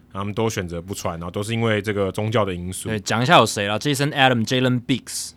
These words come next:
Speaker 2: Brooks Raley、Jeffrey Springs，还有 Ryan Thompson。
Speaker 1: 嗯，
Speaker 2: 嗯。
Speaker 1: 都是牛棚投手。
Speaker 2: 对。
Speaker 1: Jalen Biggs 以前还是跟，以前还在红袜队。
Speaker 2: 对。
Speaker 1: 那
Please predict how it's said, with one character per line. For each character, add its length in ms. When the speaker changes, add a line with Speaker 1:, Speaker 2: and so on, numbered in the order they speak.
Speaker 2:
Brooks 260
Raley、 440
Jeffrey 560
Springs， 380
还 60
有 100
Ryan 260
Thompson。 460
Speaker 1:
嗯， 220
Speaker 2:
嗯。 200
Speaker 1:
都 120
是 160
牛 160
棚 180
投 180
手。 120
Speaker 2:
对。 80
Speaker 1:
Jalen 240
Biggs 260
以 60
前 100
还 60
是 100
跟， 320
以 80
前 120
还 80
在 120
红 260
袜 160
队。 140
Speaker 2:
对。 220
Speaker 1:
那 580